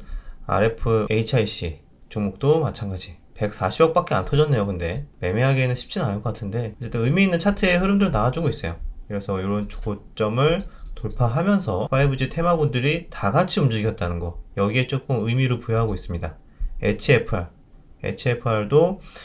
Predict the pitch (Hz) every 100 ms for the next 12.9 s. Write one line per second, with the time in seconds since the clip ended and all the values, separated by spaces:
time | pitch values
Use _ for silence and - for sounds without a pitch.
0 | - - 104 - 120 110 180 - - 107
1 | 110 107 107 139 143 - 131 90 90 110
2 | 151 190 - - - - 104 123 151 196
3 | 196 - 101 110 95 82 - 95 90 123
4 | - 101 - 139 143 165 170 - 113 107
5 | 110 110 107 139 147 - - - 117 120
6 | 165 117 90 69 - - - - - 101
7 | 101 104 156 196 147 90 123 170 - -
8 | - 101 110 110 98 98 117 147 - -
9 | - - - 92 107 - 170 165 143 135
10 | 117 107 - - 165 170 156 143 - 107
11 | 101 117 143 104 104 104 - 101 87 110
12 | 123 131 156 151 - 87 - 104 143